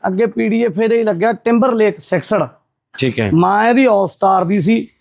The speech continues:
Speaker 1: ਇਹਦੀ
Speaker 2: ਹੂੰ।
Speaker 1: ਮਦਰ ਦੀ ਵੀ ਵੀਡੀਓ ਵੀ ਹੈਗੀ ਆਪਣੇ ਕੋਲੇ।
Speaker 2: ਠੀਕ ਹੈ।
Speaker 1: ਹਾਂਜੀ।
Speaker 2: ਅਹ, ਕਿੰਨੇ ਦਿਨ ਲਊ ਸੂਣ ਤੇ ਰੇਟ ਕੀ ਰਹੂਗਾ?
Speaker 1: ਇਹਦੇ ਜੀ ਦਿਨ ਹਜੇ ਪੰਦਰਾਂ ਪਏ ਆ ਜੀ ਜਗਜੀਤ ਵੀਰੇ।
Speaker 2: ਹੂੰ।
Speaker 1: ਤੇ ਬਾਕੀ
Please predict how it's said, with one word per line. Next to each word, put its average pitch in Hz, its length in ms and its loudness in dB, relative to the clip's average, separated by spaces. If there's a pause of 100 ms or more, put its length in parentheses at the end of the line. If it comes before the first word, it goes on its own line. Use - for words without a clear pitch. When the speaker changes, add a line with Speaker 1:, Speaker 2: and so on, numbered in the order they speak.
Speaker 1:
ਇਹਦੀ 226 140 2
Speaker 2:
ਹੂੰ। 240 80 4
Speaker 1:
ਮਦਰ 190 240 0
ਦੀ 190 120 2
ਵੀ 214 80 4
ਵੀਡੀਓ 190 360 2
ਵੀ 180 140 2
ਹੈਗੀ 160 220 -4
ਆਪਣੇ 156 280 -4
ਕੋਲੇ। 139 240 -6 (360)
Speaker 2:
ਠੀਕ 120 260 -4
ਹੈ। 92 260 -4
Speaker 1:
ਹਾਂਜੀ। 139 420 2 (640)
Speaker 2:
ਅਹ, 127 300 0 (100)
ਕਿੰਨੇ 175 240 2
ਦਿਨ 180 180 -2
ਲਊ 156 180 -2
ਸੂਣ 151 200 -4
ਤੇ 165 280 -10
ਰੇਟ 151 180 -6
ਕੀ 127 140 -6
ਰਹੂਗਾ? 104 340 -6 (920)
Speaker 1:
ਇਹਦੇ 277 320 4
ਜੀ 311 180 4
ਦਿਨ 240 260 2
ਹਜੇ 254 280 2
ਪੰਦਰਾਂ 247 440 0
ਪਏ 208 280 0
ਆ 202 80 2
ਜੀ 220 140 0
ਜਗਜੀਤ 190 380 0
ਵੀਰੇ। 220 360 2 (160)
Speaker 2:
ਹੂੰ। 131 260 -2 (400)
Speaker 1:
ਤੇ 220 100 2 (1500)
ਬਾਕੀ 220 360 0